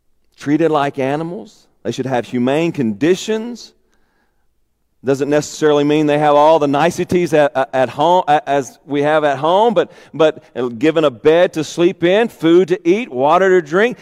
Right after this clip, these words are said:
they should be treated, have humane conditions. They shouldn't just be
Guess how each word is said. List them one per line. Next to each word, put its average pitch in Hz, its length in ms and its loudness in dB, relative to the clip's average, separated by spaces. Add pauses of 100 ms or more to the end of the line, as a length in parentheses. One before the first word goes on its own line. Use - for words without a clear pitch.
they 151 120 0
should 147 160 -8
be 151 100 0
treated, 170 480 0 (140)
have 160 220 0
humane 156 500 0
conditions. 175 760 -4
They 131 160 0
shouldn't 170 340 -6
just 160 220 -6
be 165 160 -2